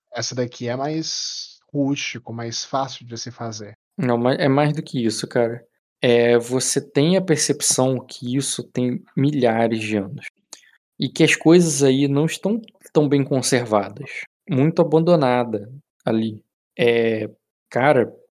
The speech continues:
Speaker 2: na tua percepção, talvez somente o aço negro pa-, é, passe tão tempo. Qualquer tecido, qualquer manufatura feito há milhares de anos não se pre-, preservaria.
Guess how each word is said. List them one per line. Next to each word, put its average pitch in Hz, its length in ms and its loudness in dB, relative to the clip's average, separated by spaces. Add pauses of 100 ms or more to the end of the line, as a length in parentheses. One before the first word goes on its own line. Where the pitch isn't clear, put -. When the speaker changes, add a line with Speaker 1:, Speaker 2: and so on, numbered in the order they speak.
(200)
Speaker 2:
na 127 200 4
tua 151 220 -2
percepção, 139 840 2 (260)
talvez 123 600 2
somente 127 500 0
o 135 60 6
aço - 280 -2
negro 123 640 2 (340)
pa-, 135 260 2
é, 131 300 2
passe 127 260 2
tão 151 100 0
tempo. 127 320 -4
Qualquer 151 400 -2
tecido, 135 720 0
qualquer 127 420 0
manufatura 143 880 2
feito 117 640 -2 (360)
há 131 100 0
milhares 131 500 4
de 131 120 0
anos 127 200 2
não 131 100 0
se - 140 -4
pre-, 127 240 2
preservaria. 127 800 0